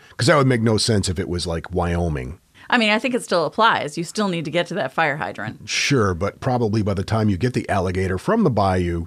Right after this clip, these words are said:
Speaker 1: to Wyoming, it will have eaten you.
Speaker 2: You know, when I was a kid, I had a states project that I had to do, and I was assigned Louisiana. So I made a bayou in a bathtub, like a baby bathtub,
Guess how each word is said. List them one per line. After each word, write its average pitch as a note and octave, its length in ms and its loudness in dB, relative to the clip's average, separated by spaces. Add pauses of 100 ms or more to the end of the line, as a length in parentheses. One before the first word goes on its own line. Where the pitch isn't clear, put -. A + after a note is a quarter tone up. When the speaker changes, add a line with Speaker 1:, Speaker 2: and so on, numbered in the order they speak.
Speaker 1:
to G3+ 180 2
Wyoming, E2+ 680 2
it G#2 140 0
will F2+ 140 -2
have F2 100 0
eaten F2 280 -4
you. C#2 240 -10 (340)
Speaker 2:
You G3 100 -4
know, G3+ 160 2
when F#3 140 0
I F3 120 2
was F#3+ 160 -2
a F3 40 -10
kid, D#3+ 520 -2
I D#3 200 -2
had D#3 440 2
a - 100 -8
states D3+ 500 -8
project G#3 760 -2
that A#3+ 80 -2
I A3+ 100 0
had A#3+ 200 0
to G#3+ 60 -8
do, A3 240 0
and E3+ 180 -2
I D#3+ 140 2
was F3 120 -6
assigned D3+ 400 -6
Louisiana. D3+ 680 -4 (300)
So F3 220 -4
I E3 120 0
made D#3+ 160 -4
a D#3 60 -2
bayou D#3 440 -2
in F3+ 80 -4
a E3+ 60 -4
bathtub, A3+ 640 -2
like F#3 160 -4
a D#3 40 -4
baby D3+ 280 -4
bathtub, C4 600 0